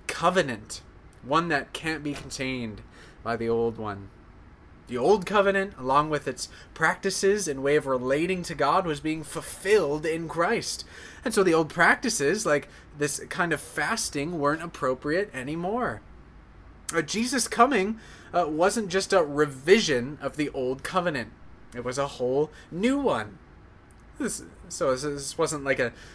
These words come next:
a software update on your phone, like version thirteen point four of Judaism.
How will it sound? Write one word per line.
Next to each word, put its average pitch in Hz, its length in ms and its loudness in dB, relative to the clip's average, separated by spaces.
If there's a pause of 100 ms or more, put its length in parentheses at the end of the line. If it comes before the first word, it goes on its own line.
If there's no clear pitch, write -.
(160)
a 123 100 -2
software 160 640 2
update 160 500 4
on 135 140 -2
your 113 140 -2
phone, 156 640 -2
like 113 200 -12
version 135 520 -2 (180)
thirteen 160 600 2
point 151 260 -2
four 151 380 4
of 127 360 0
Judaism. 165 720 2